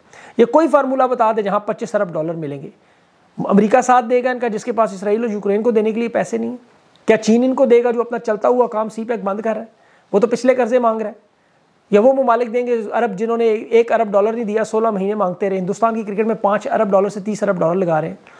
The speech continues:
यहाँ वो दौरा करने को तैयार नहीं, पैसे देंगे। या आईएमएफ़ देगा, वो तो अपनी शराइत मनवाएंगे। और उसके बाद अवाम का क्या हाल होगा वो भी आप जानते हैं। आईएमएफ़ आपको पता है, एक ऐसी हुकूमत को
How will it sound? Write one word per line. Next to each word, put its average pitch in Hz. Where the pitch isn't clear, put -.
यहाँ 202
वो 208
दौरा 202
करने 220
को 214
तैयार 202
नहीं, 214
पैसे 208
देंगे। 220
या -
आईएमएफ़ 262
देगा, 226
वो 220
तो 233
अपनी 240
शराइत 240
मनवाएंगे। 220
और 214
उसके 226
बाद 240
अवाम 233
का 233
क्या 240
हाल 233
होगा 226
वो 196
भी 226
आप 240
जानते 196
हैं। -
आईएमएफ़ 233
आपको 214
पता 226
है, 262
एक -
ऐसी 208
हुकूमत 202
को 185